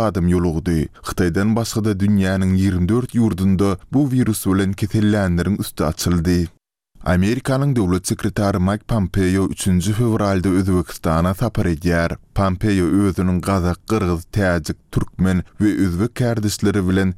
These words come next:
C beş gosmak bir gepleşikleriniň çäginde maslahat geçirir. "Biz elbetde howpsuzlyk ýagdaýlary barada gurrun ederiz. Biz bu döwletleriň arasyndaky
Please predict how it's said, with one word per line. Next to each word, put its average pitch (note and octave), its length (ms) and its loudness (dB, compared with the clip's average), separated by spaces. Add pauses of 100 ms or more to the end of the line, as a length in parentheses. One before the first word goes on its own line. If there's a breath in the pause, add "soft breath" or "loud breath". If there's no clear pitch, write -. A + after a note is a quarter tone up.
C F#2+ 380 0
beş F#2+ 360 0
gosmak F#2+ 500 -2
bir C3 60 0
gepleşikleriniň G#2+ 880 -2
çäginde G2 580 0
maslahat A2 540 -2
geçirir. E2+ 440 -2 (260)
"Biz B2 180 2 (140)
elbetde F#2+ 480 0
howpsuzlyk F#2+ 680 -2
ýagdaýlary G#2 560 0
barada G2 380 0
gurrun F#2+ 320 0
ederiz. F2 380 0 (180)
Biz B2 200 0
bu A#2+ 120 0
döwletleriň G#2 520 0
arasyndaky F#2 640 0